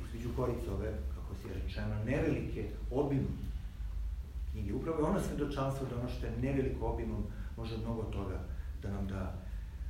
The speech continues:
e, i da nam donese. Šta je u stvari ono što spaja sve ovo?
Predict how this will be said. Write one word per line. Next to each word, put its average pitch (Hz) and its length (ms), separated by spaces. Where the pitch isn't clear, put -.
e, - 20
i 104 60
da 107 140
nam 104 120
donese. 98 500
Šta - 200
je 208 80
u 185 80
stvari 135 280
ono 123 120
što - 260
spaja 101 380
sve - 100
ovo? - 320